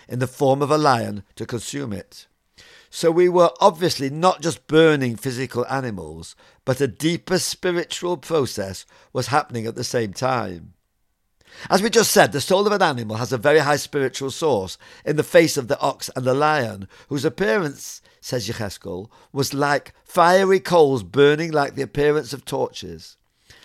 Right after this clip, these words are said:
And the fire which descended onto the sacrifice was actually the physical manifestation of that fire. As the fats and the blood of the physical animal were consumed, so the negative energy of that animal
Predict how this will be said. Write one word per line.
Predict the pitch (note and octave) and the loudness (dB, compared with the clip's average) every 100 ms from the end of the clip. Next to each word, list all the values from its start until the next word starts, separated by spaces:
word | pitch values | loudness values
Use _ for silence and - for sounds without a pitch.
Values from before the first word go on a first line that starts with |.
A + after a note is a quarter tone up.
| - _ | -20 _
And | D#3+ | -2
the | E3 | -2
fire | - G3 F#3+ | 2 4 4
which | C3+ C3+ - | 2 -4 -8
descended | C#3 - E3 D#3+ D#3 | -8 0 0 0 -6
onto | C#3 C3 | -8 -6
the | C#3+ | -8
sacrifice | B2+ C3+ - A#2 A2+ G#2+ - - _ | -6 -6 -6 -6 -6 -6 -10 -20 _
was | C3+ - - | -6 -4 -2
actually | E3 - - G2+ F2+ F#2 - _ _ | -2 -4 -8 -8 -8 -14 -18 _ _
the | C3 | -8
physical | - D3+ D3 D#3+ D#3+ | -4 -6 -4 -6 -4
manifestation | D#3 D#3 D3+ C#3+ E3 C#3 - F#2 F2 | -4 -6 -8 -6 -2 -2 -4 -10 -10
of | G#2 - | -12 -4
that | A#2 - | -4 -4
fire. | - A#2+ A#2 F2+ E2 _ _ _ _ _ _ _ D#3 | -4 -4 -4 -6 -14 _ _ _ _ _ _ _ -4
As | F3 | -2
the | G3+ | -2
fats | G3 G3+ D3 - - - | 0 2 2 0 -10 -8
and | C3 | -4
the | B2+ | -4
blood | - B2+ C#3 A2+ | -4 0 2 2
of | A2+ | -2
the | A2+ | -6
physical | - C3 C#3+ C#3 - | -6 -8 -6 -8 -4
animal | C#3 B2+ A#2 | -4 -2 0
were | A#2+ | -2
consumed, | A#2+ A2+ - C3+ G#2+ D#2 E2+ - _ - - | -2 -10 -8 -8 -8 -10 -18 -20 _ -20 -14
so | - E3+ | 2 4
the | C#3 | 4
negative | C#3 D#3 E3 F#3 F#3 - - | 0 0 0 -2 -4 -6 -4
energy | D#3 C3 - A2 | -4 -6 -6 -4
of | G2 | -2
that | B2+ | -2
animal | C#3 B2 G#2 F#2+ F#2 | -2 -6 -6 -8 -10